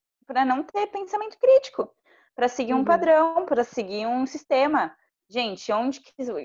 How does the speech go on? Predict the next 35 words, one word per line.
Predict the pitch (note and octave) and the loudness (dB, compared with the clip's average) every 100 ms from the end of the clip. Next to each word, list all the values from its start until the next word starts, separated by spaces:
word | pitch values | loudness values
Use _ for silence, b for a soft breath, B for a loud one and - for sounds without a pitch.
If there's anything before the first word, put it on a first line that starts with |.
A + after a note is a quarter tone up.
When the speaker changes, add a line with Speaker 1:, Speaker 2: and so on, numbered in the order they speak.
| - | -12
Speaker 1:
tipo, | - | -10
eles | G3+ G#3 | -6 -4
não | B3+ | -2
querem | C4 B3 D4+ | 0 0 2
pessoas | C4 B3 - G3+ F#3+ - | 0 -2 -4 -2 -2 -4
que | - | -20
critiquem | - G3 - G3 F#3+ F#3 | -16 -16 -12 -14 -12 -12
e | F3+ | -12
que | _ F#3+ | _ -18
pensem | G3 F#3 F3+ - F3+ F3 | -12 -10 -12 -12 -12 -12
e | |
que | - - F3+ F3 E3+ E3 D#3 D#3+ _ _ _ | -14 -14 -10 -10 -10 -12 -14 -16 _ _ _
sejam | G#3+ G3 G3+ | -6 -4 -4
resistência | F#3+ F#3 - F#3 E3 D#3 - | -4 -6 -12 -14 -12 -12 -10
contra | D#3 E3+ E3 | -10 -10 -10
quem | E3 E3 | -12 -8
tá | E3+ | -8
no | D#3+ D#3 | -8 -10
poder. | - D#3+ D3+ C3+ D#3+ _ | -10 -8 -6 -6 -10 _
Isso | _ - | _ -10
não | A3 | -6
é | |
interessante | B3+ C4+ A3+ A3 D#3 - | -2 -2 -2 -4 -12 -12
pra | - | -10
eles. | C3+ - _ _ - _ _ _ | -10 -12 _ _ -20 _ _ _
Speaker 2:
Sim. | - F3 C#3 b b | -20 -20 -20 b b
Speaker 1:
Por | - C#4+ | -8 -4
isso | C#4 | -2
que | D#4 | -2
cada | C4+ G#3+ G#3+ | 0 2 4
vez | G#3 A#3 | 2 4
mais | C#4+ C4 C4 | 2 2 0
tiram | B3 G#3+ G#3 | -2 -2 0
da | G3 | 0
escola, | F#3+ - F3+ E3+ | 0 -2 0 2